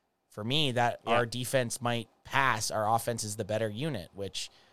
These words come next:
Speaker 1: I'm all for because I still think we have a good offense.
Speaker 2: Yeah.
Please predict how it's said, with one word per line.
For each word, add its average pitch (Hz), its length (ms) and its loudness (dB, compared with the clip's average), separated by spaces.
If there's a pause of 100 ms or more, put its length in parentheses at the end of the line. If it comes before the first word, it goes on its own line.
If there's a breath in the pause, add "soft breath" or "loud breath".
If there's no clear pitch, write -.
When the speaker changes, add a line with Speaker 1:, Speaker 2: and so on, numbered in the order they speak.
(100)
Speaker 1:
I'm 151 160 8
all 185 140 12
for 156 280 8
because 117 300 -2
I 123 60 2
still 143 240 2
think 135 240 -2
we 127 60 2
have 117 100 2
a 113 60 -2
good 113 120 0
offense. 131 440 0 (140)
Speaker 2:
Yeah. 143 140 2